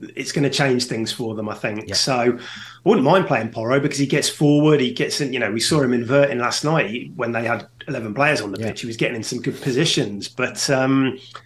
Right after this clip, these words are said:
Speaker 1: yeah, it's a bit of a worry maybe long term if, if,
Speaker 2: Yeah.
Speaker 1: if they're, I mean, Romero's gonna miss three games. Van de Ven, it looked, looked pretty serious from
Speaker 2: Yeah.
Speaker 1: what, what we saw on the T V
Speaker 2: Yeah.
Speaker 1: anyway.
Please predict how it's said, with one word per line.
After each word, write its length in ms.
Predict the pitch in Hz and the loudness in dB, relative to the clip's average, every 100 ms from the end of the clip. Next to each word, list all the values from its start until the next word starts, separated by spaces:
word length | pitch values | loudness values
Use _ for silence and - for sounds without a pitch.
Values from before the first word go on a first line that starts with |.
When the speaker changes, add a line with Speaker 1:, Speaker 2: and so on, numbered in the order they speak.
| - - - _ _ _ - | -20 -20 -20 _ _ _ -4
Speaker 1:
yeah, 200 | 143 143 | 2 2
it's 160 | 98 - | 2 0
a 40 | |
bit 120 | 160 147 | 2 4
of 80 | |
a 40 | 143 | 6
worry 360 | 135 131 131 123 | 6 6 4 2
maybe 280 | 123 117 | -2 -2
long 280 | 127 127 120 | 2 2 2
term 400 | 113 123 110 110 | 0 -4 -2 -2
if, 220 | 107 - - | -4 -8 -10
if, 240 | 135 - 92 | -10 -10 -10
Speaker 2:
Yeah. 80 | 123 | -10
Speaker 1:
if 160 | - - | -8 -4
they're, 340 | 113 110 110 | 0 0 -2
I 40 | |
mean, 120 | 113 117 | -4 -2
Romero's 440 | 120 127 120 113 | 0 2 0 -2
gonna 140 | 120 110 | -2 -4
miss 160 | 107 | -6
three 240 | - 127 113 | -4 -2 0
games. 380 | 117 110 110 - | -2 -2 -2 -2
Van 200 | 117 104 | -2 -2
de 80 | |
Ven, 220 | 104 117 110 | -4 -2 -2
it 100 | 131 | -4
looked, 200 | 131 - _ - | -8 -10 _ -8
looked 200 | 143 - | -8 -6
pretty 160 | - | -6
serious 460 | - 139 120 110 104 | -2 -2 -2 -2 -4
from 100 | 117 | -2
Speaker 2:
Yeah. 160 | 110 110 | -2 -2
Speaker 1:
what, 180 | - | -6
what 240 | - 113 - | -10 -12 -12
we 100 | 113 | -10
saw 240 | - 131 | -2 -2
on 100 | 110 | -2
the 60 | 107 | -4
T 220 | - 113 | 0 0
V 200 | 120 113 | 0 -2
Speaker 2:
Yeah. 60 | 117 | 0
Speaker 1:
anyway. 480 | 123 117 104 107 | 0 0 -2 -6